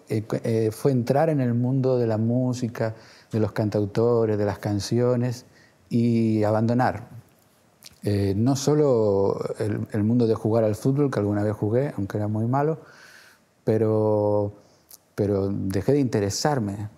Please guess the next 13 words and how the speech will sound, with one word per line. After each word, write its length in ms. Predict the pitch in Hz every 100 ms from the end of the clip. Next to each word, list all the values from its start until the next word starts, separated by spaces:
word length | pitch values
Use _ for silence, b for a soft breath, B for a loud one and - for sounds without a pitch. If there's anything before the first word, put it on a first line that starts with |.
| -
radicalmente 880 | 104 107 107 113 110 107 104 104 104 - _
por 140 | 110
el 80 | 107
fútbol. 440 | 101 110 95 101 101 - _
Solo 300 | - 120 131
ahora 420 | 135 143 165 180 b b b b b b b _
que 720 | - 104 101 98 101 107 107 98
tengo 240 | 110 113
un 100 | 110
hijo 260 | 113 - 113
de 280 | 110 107 107
nueve 240 | 110 110
años, 420 | 113 131 147 131